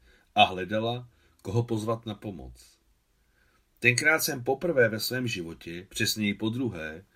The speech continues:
uviděla Aljošu. Stál s prutem v ruce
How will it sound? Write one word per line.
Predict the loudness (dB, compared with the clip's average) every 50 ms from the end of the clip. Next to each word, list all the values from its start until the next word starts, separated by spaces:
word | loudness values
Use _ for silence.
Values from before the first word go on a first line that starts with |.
| _ -20 -20 -20 -20 _ _ _
uviděla | -2 0 2 2 2 2 0 0 0
Aljošu. | -2 -4 -4 -2 -4 -6 -8 -10 -12 -12 -14 -16 -16 _ _ _ _ _ _ _ _ _ _ _ _ _ _ -20 -20 _ _ _
Stál | _ -10 0 6 6 6 6
s | 6
prutem | 0 -2 -2 -2 -2 -4 -6 -6
v | -4
ruce | -4 -4 -4 -4 -2 -2 -4 -4 -6